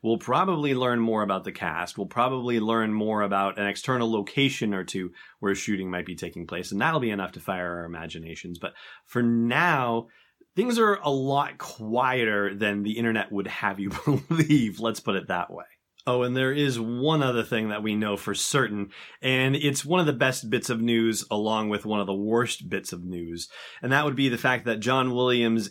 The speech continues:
is committed to writing the music for episode nine, but that it may likely be his final Star Wars project.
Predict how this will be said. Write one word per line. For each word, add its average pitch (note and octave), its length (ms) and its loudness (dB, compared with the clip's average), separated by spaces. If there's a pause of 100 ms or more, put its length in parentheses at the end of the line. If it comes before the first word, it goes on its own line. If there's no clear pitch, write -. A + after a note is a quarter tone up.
is C3+ 360 4
committed B2+ 500 2
to A2+ 320 2
writing A2 360 0
the G#2 40 0
music A2 340 0
for B2 140 -4
episode A#2+ 380 0
nine, A#2 500 0
but A2 420 -2
that G2+ 300 0 (340)
it A2+ 200 -2
may A2 180 0
likely A2+ 560 0
be G2+ 180 0
his G2 220 -4
final G2+ 320 0
Star F#2+ 300 -2
Wars F2+ 220 -6
project. D#2+ 580 -8